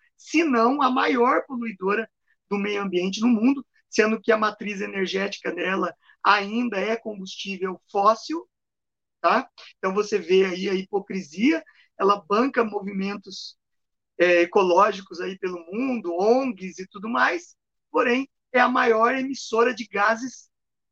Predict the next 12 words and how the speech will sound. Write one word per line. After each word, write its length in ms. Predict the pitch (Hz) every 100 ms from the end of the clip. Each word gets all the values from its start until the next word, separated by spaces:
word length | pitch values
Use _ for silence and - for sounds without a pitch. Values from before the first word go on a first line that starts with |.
| _
tóxicos 760 | 226 240 - - 294 277 - -
na 140 | 226
atmosfera 760 | 226 233 233 202 - 220 262 285 _
no 200 | 254 302
mundo. 480 | 359 302 349 320 170 _ _ _ _ _ _ _ _ _ _ _ _ _
E 140 | 247
não 260 | 320 302 320
existe 520 | 359 226 240 302 285
nenhuma 440 | 311 294 247 277 -
possibilidade 1000 | 311 - 262 285 285 196 196 220 240 294 _ _ - - -
dela 380 | 202 214 233 247
diminuir. 720 | 247 285 294 311 240 220